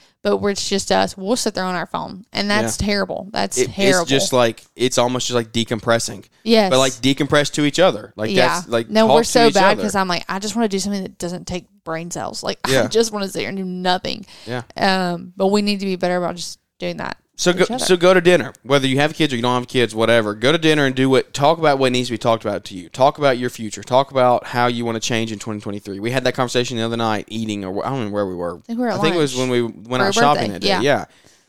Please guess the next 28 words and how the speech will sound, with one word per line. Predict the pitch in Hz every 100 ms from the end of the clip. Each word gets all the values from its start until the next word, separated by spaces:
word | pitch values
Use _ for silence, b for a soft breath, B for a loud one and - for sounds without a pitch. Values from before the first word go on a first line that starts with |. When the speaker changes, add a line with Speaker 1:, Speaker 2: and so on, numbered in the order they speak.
| -
Speaker 2:
We | 123
didn't | 120
have | 131
him. | 143 131
We | 110
were | 117
just | 117
like, | 113
"Well, | 113 117
what | 135
do | 160
we |
need | 151
to | 135
change? | 120 139 98 98
What | 110
do | 131
we |
wanna | 131 127
do | 123
better | 110 113 117
in |
twenty | 107 113 104
twenty-three?" | 107 101 107 92
Like, | 90 92 - b b b _
January | 104 117 143 160
one | 151 151 156
is | 131 113